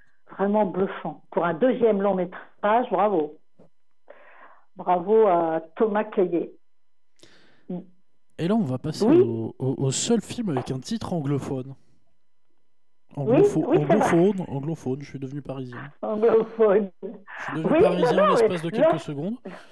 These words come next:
Speaker 2: Qu'est-ce qui s'est
Speaker 1: Lost
Speaker 2: passé ?
Speaker 1: Lost in the Night, perdu dans la nuit. Bon, c'est facile, hein, de traduire quand même.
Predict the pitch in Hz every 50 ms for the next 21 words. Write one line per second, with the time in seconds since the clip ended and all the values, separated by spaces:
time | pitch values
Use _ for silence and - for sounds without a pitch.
0 | - - - - - - - - - - - - 143 143 135 - 156 277 254 -
1 | - 165 - - 151 185 220 - - - - - - - - - - - - -
2 | - - - - - - - - - - - 302 - - - - 277 262 247 226
3 | 220 - 233 233 233 226 226 247 247 240 240 226 208 202 196 196 196 - - -
4 | - - - 294 302 - 262 214 208 262 277 302 311 - - - - - - 214
5 | 185 233 233 220 208 196 185 185 190 185 - - - - - - - - - -
6 | - - - - - - 214 190 - - - - 196 - - 208 208 - - 214
7 | 170 170 185 233 220 180 170 170 - 196 170 170 190 190 - - 175 180 208 247
8 | 277